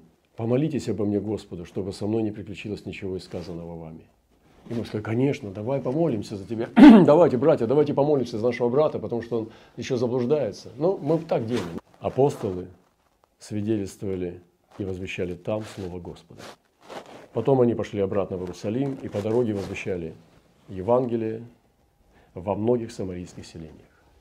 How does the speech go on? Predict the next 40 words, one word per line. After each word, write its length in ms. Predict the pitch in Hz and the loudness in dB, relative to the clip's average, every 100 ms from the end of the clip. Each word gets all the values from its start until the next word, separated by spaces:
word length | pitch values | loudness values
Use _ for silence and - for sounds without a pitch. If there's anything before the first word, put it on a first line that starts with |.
| _ _ | _ _
Все. 280 | - - 85 - - - - - - - | -16 -12 -12 -14 -20 -20 -20 -20 -20 -10
Вот 120 | 117 143 | 0 4
это 140 | 151 | 6
вот 320 | 143 139 - | 6 4 -4
самое 320 | - 127 135 | 2 4 6
про-, 300 | 117 113 110 | 4 0 -4
простое 480 | 117 123 - 151 127 | 0 0 2 4 4
такое 220 | 113 104 | 4 0
место 260 | 110 117 107 | 0 0 -4
Писания, 500 | 110 - 147 135 95 | -8 0 0 2 0
но 160 | 95 104 | 0 0
оно 120 | 110 | 0
говорит 300 | 107 110 110 | 0 -2 -2
нам 140 | 104 | -6
очень 260 | 101 - 104 | -8 -8 -6
о 40 | |
многом, 320 | 104 92 80 76 85 | -6 -6 -10 -12 -10
да? 160 | 120 165 - - - - - | -10 -10 -16 -18 -18 -16 -10
Оно 180 | 104 | -6
говорит 340 | 110 113 127 131 | -4 0 0 0
нам 140 | 117 | -2
о 60 | 120 | -4
прямоте 500 | 110 117 117 120 117 | -6 -2 0 0 0
апостольской 560 | 104 104 - 104 - 107 | -2 -4 -8 -12 -10 -12
руководства, 360 | 107 113 107 98 - - - | -8 -10 -10 -12 -12 -12 -12
о 60 | |
проповеди, 600 | 95 113 110 110 107 107 | -8 -2 -2 -2 -4 -6
что 180 | 113 - | -10 -10
проповедь 400 | 101 123 117 107 | -4 -2 -2 -4
была 200 | 98 101 | -4 -6
везде. 280 | 98 95 95 92 - - | -6 -8 -10 -10 -10 -12
Какие 220 | 113 104 | -8 -4
принципы 420 | 120 117 104 - 87 | -4 -4 -8 -10 -14
здесь 140 | 85 | -14
можно 300 | 92 82 82 | -12 -10 -10
увидеть? 200 | 80 82 - - - - - | -12 -16 -20 -20 -20 -18 -6
Она 160 | 107 | 0
была 180 | 113 120 | 4 4
очень 220 | 117 117 | 4 0
прямая. 320 | 85 113 104 | -2 -2 -2